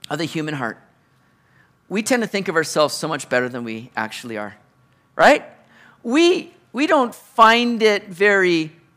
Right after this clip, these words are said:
you know, or we do find it kinda hard to sort of critique ourselves, to really, you know, look at ourselves honestly. And we tend to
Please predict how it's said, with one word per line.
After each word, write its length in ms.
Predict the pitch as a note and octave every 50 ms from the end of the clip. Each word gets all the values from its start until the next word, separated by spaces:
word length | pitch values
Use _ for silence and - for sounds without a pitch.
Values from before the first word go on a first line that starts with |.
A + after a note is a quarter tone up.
| _ _ _ _ _ _ _ _ _ _ -
you 80 | G#3
know, 80 | G3+ G#3
or 180 | - A#3 A#3 A#3
we 140 | A#3+ B3+
do 180 | A3 A3 C#4+ F#4+
find 240 | - - B3 A3 G#3
it 80 | G3
kinda 240 | - A3+ G#3 G3+ F#3+
hard 340 | F3 G3+ A3+ B3 G#3 F3 -
to 220 | - F#3 E3+ D#3+ - - - _
sort 240 | - - - G#3 F#3+
of 120 | E3+ D#3 -
critique 460 | - C3 A2+ - - D3 D#3 - F3
ourselves, 680 | D#3+ D#3+ D#3 - - D#3 D#3 D3+ D#3 D3+ D3+ D3+ -
to 140 | - - B2+
really, 400 | B2+ C3 D3 D3+ D3+ D3 D3 C#3 - - - _
you 100 | - E3
know, 80 | D#3 D3
look 240 | C#3+ D3+ D#3+ D#3+ E3+
at 80 | D#3
ourselves 480 | D3+ D3 C#3 - E3 D3 C#3+ D3+ C#3+ - - _ _ _ _ -
honestly. 520 | C3+ D3 E3 F3 F#3 - - D#3+ C#3 B2 - - - -
And 260 | B3 C#4+ E4+ E4 C4
we 120 | B3 B3+
tend 240 | - - A#3+ A#3+ A3+
to 120 | A3+ -